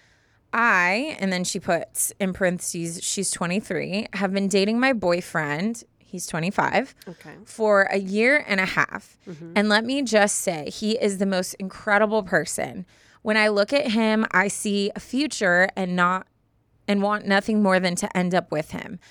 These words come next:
Speaker 1: I've dated a few guys prior to him and one that really messed me up with emotional abuse.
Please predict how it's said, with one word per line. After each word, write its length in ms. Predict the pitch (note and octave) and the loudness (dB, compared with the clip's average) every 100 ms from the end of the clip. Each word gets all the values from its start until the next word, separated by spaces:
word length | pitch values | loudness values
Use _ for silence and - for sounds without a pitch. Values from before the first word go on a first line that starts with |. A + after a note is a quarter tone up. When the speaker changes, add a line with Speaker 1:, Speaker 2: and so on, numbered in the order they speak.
| - - - | -20 -8 0
Speaker 1:
I've 260 | G#3 G#3+ | 2 2
dated 300 | G#3 G3+ A#3+ | 2 4 4
a 60 | C4+ | 2
few 240 | - A3 | 0 0
guys 240 | G3+ G#3+ G#3 | 2 0 0
prior 340 | - E3+ E3+ | -2 0 0
to 160 | F3 F#3 | -2 -2
him 340 | F3+ E3+ F3 - | -2 -2 -4 -4
and 520 | F#3 E3+ E3 E3+ F3 - _ _ _ - | -2 0 -2 -4 -10 -16 _ _ _ -6
one 360 | F#3 G3 G#3+ | 0 2 4
that 240 | A3 G3 F#3 | 2 0 -2
really 400 | F#3 G3 G3+ G3+ | 0 2 4 2
messed 280 | F3 - F#3 | 0 -2 -2
me 100 | E3+ | -4
up 260 | D#3+ - | -6 -4
with 180 | F3 - | -4 -2
emotional 520 | F3+ D#3+ D#3+ F3+ D#3+ | -2 0 -2 -4 -4
abuse. 560 | D#3 - - - - | -6 -8 -12 -14 -18